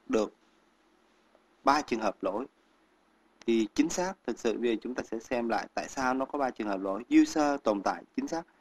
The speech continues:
Vì chúng ta đang sửa chính cái user này thì khi mà nó kiểm tra vào database của chúng ta thì tester chúng ta tồn tại. Nhưng lúc này chúng ta phải check, chúng ta phải chia ra hai trường hợp.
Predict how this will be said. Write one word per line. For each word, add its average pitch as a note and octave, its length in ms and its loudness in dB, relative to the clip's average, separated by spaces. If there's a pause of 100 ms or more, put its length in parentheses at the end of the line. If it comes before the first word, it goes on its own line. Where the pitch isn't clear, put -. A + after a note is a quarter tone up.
(400)
Vì B2+ 260 6
chúng D3+ 200 -4
ta D3+ 160 2
đang C#3 320 0
sửa G2 440 -2
chính D#3+ 400 0
cái D#3 200 0 (140)
user C#3 360 2
này G#2 260 0
thì G#2+ 160 0 (180)
khi C3+ 180 2
mà A#2 240 0
nó G#2+ 160 -4
kiểm F#2+ 200 -2
tra A2+ 140 -2
vào G#2 140 -2
database G#2+ 520 0 (500)
của F#2 140 -6
chúng A2+ 120 -8
ta A2 220 -2
thì F#2+ 300 -2 (140)
tester G#2+ 560 0
chúng G#2 80 -10
ta A#2 120 -2
tồn F2+ 220 -6
tại. - 200 -8 (560)
Nhưng C#3 240 4 (320)
lúc D3 160 0
này G#2 280 -2
chúng A2+ 140 -6
ta A#2 160 -4
phải F2+ 180 -8 (320)
check, - 140 -12 (360)
chúng A#2+ 160 -4
ta A2+ 180 2
phải F2+ 320 -6 (500)
chia C3+ 120 6
ra B2+ 80 -4
hai B2 160 -4
trường G#2 160 -4
hợp. F#2+ 220 -4